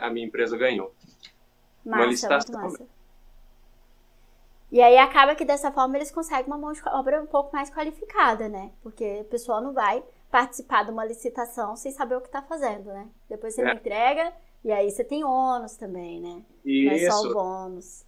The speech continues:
Speaker 1: Pra participar de uma licitação já tem que ter uma empresa em funcionamento, né? Então alguém que
Speaker 2: É.
Speaker 1: já tem uma história na área e foi lá participar da licitação.
Speaker 2: Não pode ser um negócio novo, né? Tem sé-, série de regras. Eu nunca participei.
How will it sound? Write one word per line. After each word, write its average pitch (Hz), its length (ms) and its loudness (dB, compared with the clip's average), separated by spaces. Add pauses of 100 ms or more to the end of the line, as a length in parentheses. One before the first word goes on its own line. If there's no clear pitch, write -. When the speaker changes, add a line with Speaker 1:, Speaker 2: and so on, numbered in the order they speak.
(420)
Speaker 1:
Pra 135 200 4
participar 135 600 -4
de 139 60 -8
uma 139 120 -10
licitação 139 520 -10
já 143 140 -6
tem 160 220 -10
que 175 100 -12
ter - 140 -6
uma 160 180 -2
empresa 135 400 -2
em 147 60 -8
funcionamento, 135 920 0
né? 104 160 -8
Então 107 220 -4
alguém 120 300 0
que 185 60 -6
Speaker 2:
É. 190 40 -6
Speaker 1:
já 175 80 -6
tem 147 120 -8
uma 147 100 -6 (240)
história 156 500 4
na 131 120 -2 (220)
área 160 200 -6 (340)
e 160 80 -10
foi 170 260 -6
lá 131 320 4
participar 139 440 -6
da 143 80 -10
licitação. 143 640 -4 (1600)
Speaker 2:
Não 220 180 -12
pode 226 260 0
ser 269 60 -6
um 254 60 -2
negócio 240 340 -4
novo, 233 180 -2
né? 254 160 -2
Tem 285 160 -6
sé-, 269 300 -4
série 262 300 -2
de 302 100 -10
regras. 214 340 0
Eu 247 60 0
nunca 311 160 -4
participei. 349 640 0